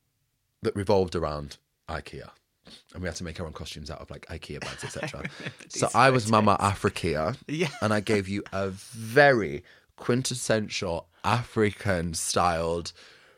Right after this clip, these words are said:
Speaker 1: dress with headdress also.
Speaker 2: Mm-hmm.
Speaker 1: It was
Speaker 2: To boot.
Speaker 1: re-,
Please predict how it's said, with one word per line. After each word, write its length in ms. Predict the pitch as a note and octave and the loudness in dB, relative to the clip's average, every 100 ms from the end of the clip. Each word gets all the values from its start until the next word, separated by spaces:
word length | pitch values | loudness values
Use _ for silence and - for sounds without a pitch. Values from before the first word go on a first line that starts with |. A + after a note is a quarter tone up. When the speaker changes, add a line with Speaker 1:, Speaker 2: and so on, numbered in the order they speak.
| _ _ _ - - - | _ _ _ -20 -14 -6
Speaker 1:
dress 460 | A2 G#2 F#2+ - - | 0 2 2 -2 -2
with 180 | G#2 | -2
headdress 720 | - A2 A2+ - F2+ E2+ - - | 0 2 2 2 0 0 -2 -4
also. 540 | - F#2+ F2+ - C2+ F2+ | 0 0 0 -2 -2 -2
Speaker 2:
Mm-hmm. 380 | A#2+ C#3 C3+ D3 _ A2+ | -2 -2 -4 -8 _ -6
Speaker 1:
It 100 | - | -4
was 180 | - - - - | -4 -4 -8 -6
Speaker 2:
To 120 | C3 | -4
boot. 440 | B2+ A2+ - - B2 | -4 -4 -6 -6 0
Speaker 1:
re-, 300 | C3 C#3 | 4 4